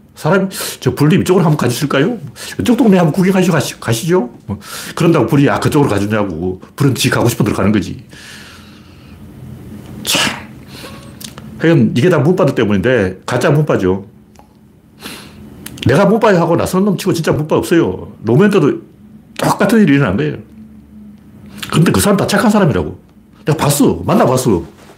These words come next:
자칭 노하우 농객들, 어, 한 삼십 명 가까이 내가 다 만나봤어요. 그 다 배신했어. 그 어디 갔냐고, 지금. 다 거의 뭐,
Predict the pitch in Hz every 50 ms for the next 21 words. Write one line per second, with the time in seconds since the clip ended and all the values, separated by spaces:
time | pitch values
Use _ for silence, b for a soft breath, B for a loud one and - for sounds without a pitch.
0 | - B B B B B B B B B B B B B B B B B B -
1 | - - - - - - - - - - 196 160 120 107 - - - - - 113
2 | 123 147 165 160 151 113 123 147 143 143 - - - 104 92 85 82 78 - -
3 | _ - - B B B B B B B B B B B B - - - - 104
4 | 92 87 139 131 - - 202 196 233 170 175 147 127 - 151 123 101 117 117 -
5 | 101 98 123 143 160 160 160 165 175 185 151 107 98 - - - 92 - - 147
6 | - - - 147 180 175 196 190 190 254 233 - - - 98 98 95 - - _
7 | _ _ _ _ _ _ _ b b b b b b b b b b b b b
8 | b b b b - - - - - - - - - - 180 139 - 107 147 196
9 | - 285 190 - - 107 95 85 - - - - 143 135 - 170 165 160 160 151
10 | 113 104 101 101 98 -